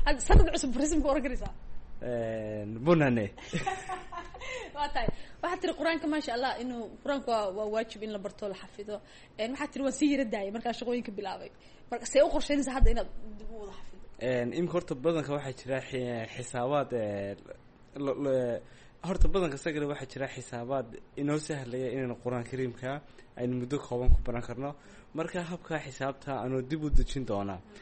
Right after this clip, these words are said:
Speaker 2: Taas baan rajaynayaa inaan maxay heday aan ku dhaqmo, ay, ayna aad igu fududeyso badanka.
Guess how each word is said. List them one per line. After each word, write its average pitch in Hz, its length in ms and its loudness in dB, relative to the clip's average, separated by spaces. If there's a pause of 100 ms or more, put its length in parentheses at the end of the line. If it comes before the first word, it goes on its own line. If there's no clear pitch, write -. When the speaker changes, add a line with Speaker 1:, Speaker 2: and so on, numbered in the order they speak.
(180)
Speaker 2:
Taas 160 260 -4
baan 135 140 -6
rajaynayaa 113 540 -4
inaan 117 240 -2
maxay 127 200 -8
heday 110 460 -4 (480)
aan 117 240 -2
ku 135 140 -8
dhaqmo, 135 340 0 (960)
ay, 127 180 -2
ayna 135 320 0
aad 147 160 4
igu 131 140 -4
fududeyso 117 580 -6
badanka. 107 380 -8